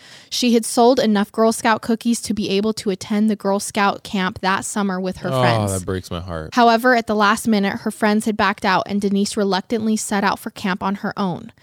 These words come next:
Speaker 1: She didn't want to say goodbye to her mom or her five-year-old sister and cried on the bus on the way to camp. Denise was buried at the Green Acres Memorial Gardens in Tulsa, Oklahoma.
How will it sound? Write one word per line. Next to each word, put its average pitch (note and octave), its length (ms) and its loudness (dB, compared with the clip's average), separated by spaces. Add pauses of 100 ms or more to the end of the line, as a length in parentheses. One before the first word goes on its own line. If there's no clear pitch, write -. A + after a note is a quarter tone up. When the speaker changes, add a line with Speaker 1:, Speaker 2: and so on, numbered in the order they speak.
(320)
Speaker 1:
She - 160 2
didn't A#3 240 4
want A#3+ 280 0
to A#3 120 -2
say G#3+ 180 2
goodbye G#3 360 2
to G#3+ 80 0
her - 160 0
mom F#3 480 2 (100)
or A3 260 4
her A#3 120 0
five-year-old A3 520 0
sister - 360 -4
and G3 180 -6
cried G3+ 380 0
on G#3+ 160 2
the A3+ 80 2
bus G3 280 -2
on G3 120 -2
the F#3+ 80 -2
way F#3 200 -2
to F3+ 80 -6
camp. - 460 -8 (400)
Denise G#3+ 380 2
was C4 120 0
buried G3+ 400 2
at - 200 -4
the G3 60 -6
Green G#3 340 0
Acres F#3+ 360 -2
Memorial G3 420 0
Gardens F3+ 540 -2
in F#3+ 140 -6
Tulsa, - 400 -6
Oklahoma. F3+ 640 -10